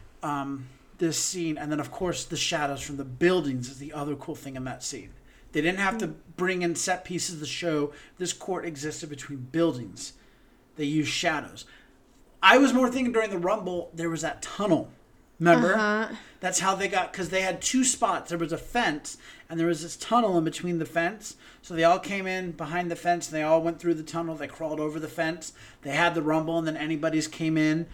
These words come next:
Speaker 1: and grabbed Tony, and they climbed the fence back over, and they left.
Speaker 2: Uh-huh.
Speaker 1: They put the fence gobo on the stage to show there was more fence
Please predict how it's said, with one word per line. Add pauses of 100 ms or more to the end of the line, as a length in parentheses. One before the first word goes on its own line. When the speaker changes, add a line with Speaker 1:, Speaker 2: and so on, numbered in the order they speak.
(260)
Speaker 1:
and
grabbed
Tony,
and (600)
they
climbed
the
fence
back
over,
and
they
left. (500)
Speaker 2:
Uh-huh. (680)
Speaker 1:
They
put
the
fence
gobo (840)
on
the
stage
to
show
there
was
more
fence